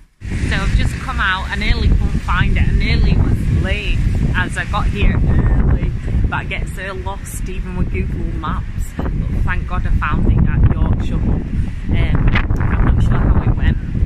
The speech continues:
It was, at least they didn't, I don't know, you never know, do you, with audiences? 'Cause people, you look at their faces and you think, "Oh my days, I'm talking too fast and I am boring you." Um,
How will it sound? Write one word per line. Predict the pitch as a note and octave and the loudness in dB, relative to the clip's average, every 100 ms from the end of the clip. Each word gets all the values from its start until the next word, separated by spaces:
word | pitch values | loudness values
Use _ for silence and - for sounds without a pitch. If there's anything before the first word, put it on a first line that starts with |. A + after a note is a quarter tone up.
| - - - | -2 -6 -6
It | - - | -6 -4
was, | - F3 - - | -4 -6 -10 -6
at | F3+ | -4
least | F3+ - - - - - - - | -2 -2 0 2 0 0 -2 -2
they | - B3+ | -2 -2
didn't, | C#4+ - - - - - - - - - - - - - - - | 0 0 0 0 0 0 0 -2 -4 -6 -2 -4 -4 -8 -6 -8
I | - | -6
don't | G3+ G#3+ - | -4 -2 -2
know, | F3+ F3 - | 0 2 2
you | G#3+ | 0
never | A3 A3+ | -2 -2
know, | G#3 F3 - - | -2 0 0 0
do | - | 2
you, | - - | 2 2
with | - - | 2 2
audiences? | - - - - - - - | 2 2 0 -2 -4 -2 0
'Cause | - - - - - A3+ - - - - | 2 4 2 2 0 0 2 2 2 2
people, | |
you | - - - - - - - | 2 2 2 2 -2 -2 0
look | - - | 0 2
at | |
their | - - | 2 0
faces | - - - - - | 0 0 2 2 2
and | - - | 2 0
you | - | 0
think, | F#3+ - - - - - - | -2 -2 -2 0 0 0 -2
"Oh | F3+ | -2
my | F3 E3 | -2 -2
days, | E3+ E3 E3 - | -4 -4 -4 -2
I'm | F3 E3+ | -2 0
talking | E3+ E3+ E3 - | 0 0 0 0
too | E3+ | 0
fast | - D#3 E3 - - | 0 0 0 -2 -2
and | E3+ D#3+ D#3 | -2 -2 -2
I | D#3+ E3 | -4 -4
am | D#3 - | -2 0
boring | D#3+ - - - - | 0 -2 0 0 0
you." | - - - - - - - - - | 0 0 0 0 0 0 2 2 2
Um, | - - | 2 2